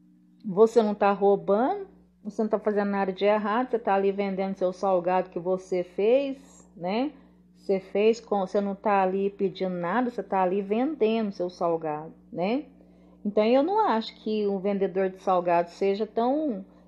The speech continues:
é, o-, ruim assim, né? E humilhado, não. É, a ponto de ser humilhado assim, né?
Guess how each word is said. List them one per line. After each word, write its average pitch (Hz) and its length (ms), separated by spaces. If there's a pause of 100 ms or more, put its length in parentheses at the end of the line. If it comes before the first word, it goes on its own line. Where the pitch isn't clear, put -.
(120)
é, 214 220
o-, 156 280
ruim 220 500
assim, 226 480
né? 277 340 (320)
E 254 100
humilhado, 311 920
não. 180 460 (440)
É, 190 220
a 220 80
ponto 240 300
de 240 60
ser 262 100
humilhado 233 720
assim, 196 360
né? 202 300